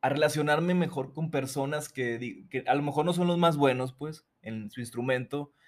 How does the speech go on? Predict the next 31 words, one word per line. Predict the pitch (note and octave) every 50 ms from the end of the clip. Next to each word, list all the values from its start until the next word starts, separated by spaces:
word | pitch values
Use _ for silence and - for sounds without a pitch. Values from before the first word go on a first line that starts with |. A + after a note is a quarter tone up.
| _ _ _ _ _ _ _ _
pero | - C#3+ C#3+ D3+
esa | D3 D3 F#3 F3+ F3
química, | D3 D#3 D#3 E3 E3 D#3+ - D#3+ D3+ D3+ D3+ C#3+ C3+
este, | C3 B2+ - - - B2+ B2
ver | C3 C3+ C3
personas | D3+ C#3+ C#3 D3+ D3 D3+ D3+ -
que, | - C#3 B2+ A#2+ A#2 A2 A2 - _
que | - B2
le | B2 B2+
echan | B2 - D3 C#3+
un | C#3+ C#3+
chorro | C#3+ C#3+ C#3 C#3+ C#3
de | C3 B2+
ganas, | B2 B2 B2+ C3+ C#3 C#3 C3+ C3+ C3 -
que, | - - C3+ B2 A#2+ A#2 A2+ G#2+ G2 G#2+ A2+ _ _ _ _ _ _ _ _ _ _ -
que | C3+ C3
quieren | - D3+ E3+ F3+ F3+ D#3+
estar | D3 - - C#3+ C#3 C3+
ahí, | C3 B2+ B2+
pues. | - - G#2+ G2 - _ _ _ _ _ _ - _ _ -
Yo | C3+ C3+
prefiero | D#3 D#3 D3+ D#3 D#3 D3+ D#3 D#3+ D#3 D3+ D3 C3+
relacionarme | B2+ B2+ A#2+ A#2 B2+ B2 A#2+ A#2+ B2 C3 C#3+ C#3 C#3 - _ -
en, | A#2+ A#2 A2 A2 G#2+ G#2 G#2+ - - - _ _ _ _ _ _ _
de | - A#2 A#2
manera | A#2 A#2+ A#2 A#2+ A#2 B2+ C3+
hablando | C3+ C3+ C3 C3 C3 C#3 C#3
como | C#3 B2 A#2 A2+
de | A#2 A#2+
un | B2+
grupo, | C#3 D3 D3 C#3 - C#3+ D3 D3+ D3